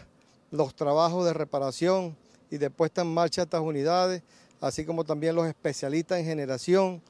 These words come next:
y el jefe de la planta, y como siempre, pues, la Fuerza Armada Nacional Bolivariana acompañándolo. Aquí está el jefe de la Fuerza de Choque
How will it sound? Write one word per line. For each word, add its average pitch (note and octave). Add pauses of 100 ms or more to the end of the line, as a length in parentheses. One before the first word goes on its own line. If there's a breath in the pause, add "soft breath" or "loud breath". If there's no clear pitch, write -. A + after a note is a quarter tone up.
(1160 soft breath)
y D3+
el D3
jefe F3
de F3
la C#3
planta, F3+ (100)
y C#3+
como C#3+
siempre, E3+
pues, F3
la E3
Fuerza D3
Armada E3
Nacional D#3
Bolivariana D#3+
acompañándolo. D3+
Aquí D3+
está D#3
el E3
jefe E3
de D#3+
la D3
Fuerza D#3+
de D3
Choque F3